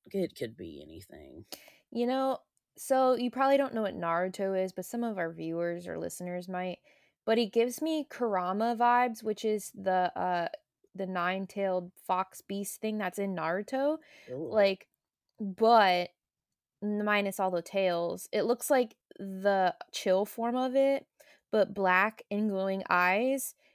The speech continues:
Speaker 2: and I'm wondering if it's a spirit of the forest or the,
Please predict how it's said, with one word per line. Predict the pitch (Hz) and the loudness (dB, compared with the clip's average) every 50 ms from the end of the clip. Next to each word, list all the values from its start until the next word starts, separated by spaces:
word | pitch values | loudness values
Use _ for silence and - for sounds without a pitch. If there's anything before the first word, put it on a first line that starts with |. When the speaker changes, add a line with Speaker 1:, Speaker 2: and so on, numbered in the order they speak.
| _ _ - | _ _ 0
Speaker 2:
and | 226 226 | 2 2
I'm | 220 220 | 4 2
wondering | 208 202 190 196 202 208 240 254 269 269 269 269 269 269 269 _ _ _ _ _ _ - | 2 0 0 0 0 0 0 0 0 0 0 0 -2 -4 -6 _ _ _ _ _ _ 2
if | 208 220 208 202 196 202 196 - - - _ _ _ | 2 4 4 2 0 -2 -6 -12 -16 -16 _ _ _
it's | 208 190 185 185 _ - - - - _ _ _ _ _ _ _ | 2 2 2 0 _ -8 -10 -10 -12 _ _ _ _ _ _ _
a | - 190 180 | -6 -6 -6
spirit | - - - _ - 226 233 233 226 208 - _ _ | -6 -12 -10 _ -2 0 0 0 0 -2 -4 _ _
of | - 190 190 190 190 185 180 175 - - - _ _ _ _ _ _ _ _ _ _ _ _ _ _ _ _ _ | 0 2 4 4 2 2 0 -4 -14 -18 -20 _ _ _ _ _ _ _ _ _ _ _ _ _ _ _ _ _
the | 208 196 196 185 180 | -6 -2 -2 -2 -2
forest | - - - 214 202 196 190 196 202 208 214 226 240 233 - - | -2 -6 -2 -2 0 2 2 0 0 0 0 -2 -4 -6 -6 -6
or | 208 202 | -4 -4
the, | 196 180 170 170 175 175 156 - | -2 -2 -2 -2 -2 -2 -4 -6